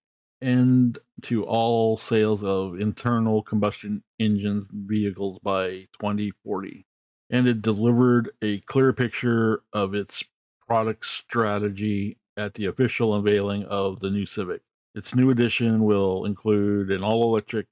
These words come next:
B segment S U V previewed as the E N Y one prototype, a C segment full hybrid S U V, and a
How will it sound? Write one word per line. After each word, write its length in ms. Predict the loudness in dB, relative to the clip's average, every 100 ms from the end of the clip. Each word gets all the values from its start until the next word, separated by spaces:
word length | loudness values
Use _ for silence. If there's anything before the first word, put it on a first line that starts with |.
| _ _ _ -4
B 340 | 2 4 4
segment 540 | 0 -2 -2 -2 -6 -4
S 220 | -4 -4
U 140 | -2 -2
V 380 | -2 -4 -6 -12 _ -2
previewed 520 | 2 2 4 4 2 -4 _ -12
as 420 | -8 -6 -8 -6
the 320 | -4 -2 -4 -8 _ _ -2
E 540 | 2 4 4 2 0 -6 -20 _
N 200 | -2 0
Y 180 | 2 2
one 300 | 0 2 0
prototype, 600 | 2 0 0 -2 -4 -4 -10 _ _ -14
a 320 | -12 -12 -16
C 520 | -16 -10 0 4 4
segment 500 | 2 -2 -2 -2 -4
full 460 | -4 0 2 0 -4 -12 _ _ _
hybrid 560 | -4 -4 0 2 2 0 -6
S 200 | -6 -4
U 120 | -4
V, 300 | -2 -2 -2 -4
and 220 | -8 -8
a 140 | -10